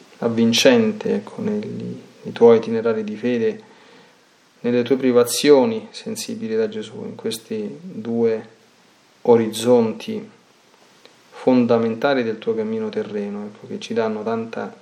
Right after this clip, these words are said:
consolazione, tanta forza e anche delle chiavi formidabili di lettura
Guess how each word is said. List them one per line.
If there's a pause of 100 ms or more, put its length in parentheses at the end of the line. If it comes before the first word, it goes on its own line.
(140)
consolazione,
tanta
forza (1000)
e
anche
delle
chiavi (360)
formidabili
di
lettura